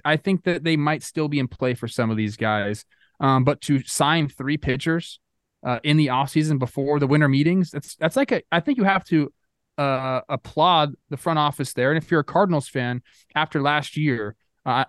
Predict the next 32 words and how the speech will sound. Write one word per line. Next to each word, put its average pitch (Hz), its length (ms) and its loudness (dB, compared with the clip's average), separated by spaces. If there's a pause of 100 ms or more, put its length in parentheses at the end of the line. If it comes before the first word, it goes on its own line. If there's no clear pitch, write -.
uh, 110 420 0
and, 120 140 -8
and 120 120 -4
just 120 140 -6
kind 127 180 -2
of 110 60 -2
the 110 140 -2
debacle 120 580 -2
that 113 100 -2
it 107 100 -6
was, 127 280 2
I 110 60 -2
think 143 200 -2
you 131 60 0
gotta 147 200 2
be 123 60 0
pretty 123 200 -2
stoked 151 500 0
that 123 140 -2 (260)
the 135 60 -4
team 185 220 2
has 160 120 2
taken 151 300 0
action 127 420 -2
this 139 240 2
fast. - 560 -4 (300)
Now, 147 160 4
if 131 80 -2
this 160 200 2
was 139 140 2
just 131 320 0
it, 175 300 -2